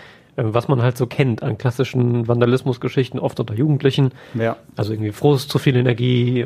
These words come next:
Speaker 1: und nicht wissen, wohin mit sich und so weiter. Ähm, aber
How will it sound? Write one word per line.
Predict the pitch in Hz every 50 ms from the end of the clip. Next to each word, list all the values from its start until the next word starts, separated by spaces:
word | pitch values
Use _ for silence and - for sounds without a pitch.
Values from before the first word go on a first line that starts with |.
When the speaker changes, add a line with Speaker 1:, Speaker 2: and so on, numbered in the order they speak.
| -
Speaker 1:
und | - 127 147 143
nicht | 120 - -
wissen, | 123 120 - 131 117
wohin | 120 110 120 113
mit | 113 110 -
sich | - 113 107 - -
und | - -
so | - -
weiter. | - 123 127 - 180 226 - - - - - - - - - - - - - -
Ähm, | 143 139 139 135 139 139 139 - - _ _ _ -
aber | - 156 147 147 143 143 147